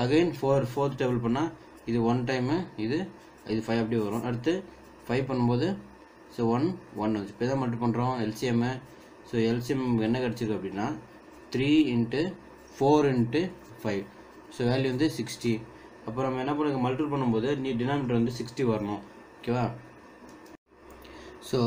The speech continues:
பாரு, example எல் சி எம் எடுக்கும்போது denominator வந்து சி-, மல்டி-, எந்த, எந்த நம்பரை multiply பண்ணா சிக்ஸ்டி வருது அப்படின்னு சொல்லி check பண்றோம். So, check பண்ணும்போது, so, minus five divided by twelve into அது plus seven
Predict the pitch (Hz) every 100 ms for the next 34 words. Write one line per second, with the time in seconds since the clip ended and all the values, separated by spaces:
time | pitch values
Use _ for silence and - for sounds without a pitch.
0 | 120 120 120 120 120 113 139 135 127 117
1 | 110 147 127 123 120 117 110 123 120 117
2 | 131 127 120 117 113 120 131 123 113 -
3 | - - - 110 113 120 117 117 123 147
4 | 139 135 120 113 120 120 - 135 117 107
5 | 113 104 107 98 104 - 104 92 107 139
6 | - - - - - - 117 110 135 123
7 | 110 104 139 - - - - - - -
8 | - - - - - - - - 117 113
9 | 107 104 131 147 - - - - - -
10 | - 107 120 117 113 107 113 151 143 -
11 | - - - - - - - 120 123 107
12 | 101 101 107 123 147 - - - 110 127
13 | 147 - - - - - - - - -
14 | - 127 160 - - - - 120 113 127